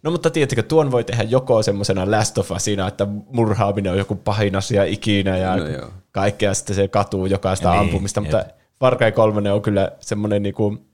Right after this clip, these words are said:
Speaker 1: toiminta, semmonen B-luokan toiminta-elokuva, että kattokaa, prrrr, tästä saatte pahikset, eikä se paljon mieti sitä ampumista.
Speaker 3: Niin, jep.
Speaker 2: Mm.
Speaker 1: Ainakaan niiden pari ekan tapon jälkeen. Jonssonik laittaa koko Telltale The Walking Dead-sarja.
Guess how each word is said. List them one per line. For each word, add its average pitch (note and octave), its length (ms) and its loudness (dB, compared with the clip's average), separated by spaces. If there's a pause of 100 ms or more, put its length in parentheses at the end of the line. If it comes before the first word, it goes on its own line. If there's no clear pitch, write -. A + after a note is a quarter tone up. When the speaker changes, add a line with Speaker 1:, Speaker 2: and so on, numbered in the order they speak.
(500)
Speaker 1:
toiminta, G#2 640 2
semmonen G#2+ 280 -2
B-luokan G2+ 540 4
toiminta-elokuva, F#2+ 680 2
että A2+ 140 -8
kattokaa, C3 540 0
prrrr, C3 800 2
tästä A#2+ 360 0
saatte B2 460 2
pahikset, G#2 640 -2
eikä G2+ 220 -4
se G#2 180 0
paljon F#2+ 380 0
mieti G2 340 -2
sitä G#2+ 300 -2
ampumista. G#2 640 -2
Speaker 3:
Niin, D#2+ 180 -6
jep. E2+ 120 -8
Speaker 2:
Mm. G2 60 -16 (280)
Speaker 1:
Ainakaan G#2 280 0
niiden G2 200 -2
pari G2 380 0
ekan G2 320 -4
tapon G#2 360 -6
jälkeen. C3 360 -10 (1000)
Jonssonik B2 1000 0
laittaa G2+ 320 -6
koko C#3 300 0
Telltale B2+ 800 0 (160)
The A2 160 2
Walking A#2 420 2
Dead-sarja. G2+ 640 0